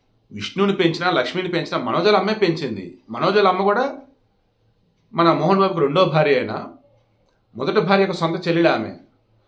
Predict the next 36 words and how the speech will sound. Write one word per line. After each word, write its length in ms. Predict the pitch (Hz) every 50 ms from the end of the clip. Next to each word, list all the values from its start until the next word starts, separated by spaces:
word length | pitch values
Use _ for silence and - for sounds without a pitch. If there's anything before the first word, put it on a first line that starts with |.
| _ _
So 100 | - - 208 151 143
మొత్తం 220 | 147 - - 233 220 190
ఎపిసోడ్లో 480 | - - - 185 170 156 127 107 85 80 80 - - _ _ _ _ _ _ _ _ _ _ _ _ -
ఈరోజు 360 | 139 139 147 185 202 202 196 170 - - - - - - 139
ఆంధ్రప్రదేశ్ 460 | 170 196 202 196 190 190 190 165 -
కాదు, 120 | 165 - - 135
ప్రపంచం 360 | 139 - 190 202 196 202 196 175 156
తెలుగు 160 | 165 156 170
వాళ్ళు 140 | 185 185 180 151
అంతా 160 | 160 165 185 196
కూడా 100 | 196 175
ఇదే 100 | 180 196 170
అనుకుంటున్నారు. 440 | 165 170 170 160 151 117 95 - - - _ _ _ _ _ _ _ _ _ _ _ _ _ - 160
అరే 140 | 185 208 208 202 190 160 143
ఇన్నాళ్ళు 480 | - - - 185 196 202 208 214 214 180 - 143 139
మంచు 260 | 139 156 175 175 175 202 202
ఫ్యామిలీ, 300 | 202 185 175 175 175 165 147 147
మంచు 220 | 156 170 175 - -
ఫ్యామిలీ 260 | 196 185 180 175 170 165
అంటే 180 | 156 156 147 160 -
క్రమశిక్షణ 480 | 139 131 143 147 - 170 - 170 170 160 156
ఫ్యామిలీ 240 | 156 139 135 139 143 135
అనుకున్నాం, 380 | 135 123 131 113 110 131 180 208 - - _ _ _ _ _ -
కానీ 160 | 160 175 190 180
మన 100 | 175 160 139 - -
జల్పల్లి 420 | 127 139 165 170 - 202 190 180 165 165
కానీ 160 | 175 185 170 147 139
ఇప్పుడు 200 | - - 180 165
కానీ 120 | 180 185 170 143
అంతకుముందు 320 | 139 147 135 156 160 165 170
కానీ 120 | 170 165 143 139
ము-, 180 | 139 139 120 110 107
మంచు 240 | 110 143 151 - 202 196
కాదు 160 | 180 170 165 139
రొచ్చు 240 | 143 143 143 - - 196
అన్నట్టు 220 | 175 165 165 165